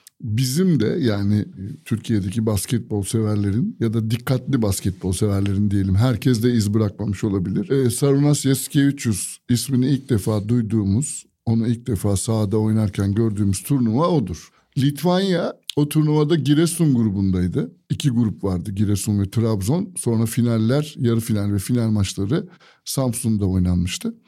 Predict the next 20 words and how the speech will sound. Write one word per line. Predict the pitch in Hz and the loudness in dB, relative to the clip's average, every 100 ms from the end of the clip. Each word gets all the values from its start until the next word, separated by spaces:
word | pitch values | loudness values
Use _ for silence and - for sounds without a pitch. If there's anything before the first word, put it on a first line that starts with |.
| _ _ - | _ _ -4
E, | |
Giresun | 120 120 147 190 202 185 | 0 2 4 2 2 4
grubunda | 147 143 143 156 185 | 4 4 2 2 2
da | 175 208 202 | 2 0 0
turnuvanın | 170 160 160 165 | 0 2 0 2
en | 175 175 | 2 2
büyük | 147 135 | 2 0
favorisi | - 117 98 95 151 | 0 2 2 0 0
ve | 151 | 2
daha | 131 139 | 2 0
sonra | - 135 123 | 0 0 2
zaten | 120 131 113 117 104 | 2 0 0 -2 -2
turnuvayı | - 131 120 117 117 - | 0 2 2 2 0 0
altın | 117 107 123 | -2 -2 -2
madalyayla | 123 110 123 117 107 101 92 - | 0 2 2 2 2 0 -2 -2
noktalayacak | 117 120 - 131 113 107 120 127 | 0 0 0 0 2 2 0 2
olan, | 113 170 190 | 0 0 0
e, | 131 | 0
Yunanistan | 131 131 139 143 127 - 147 120 | 2 2 0 0 -2 -2 0 0
var. | 80 | -4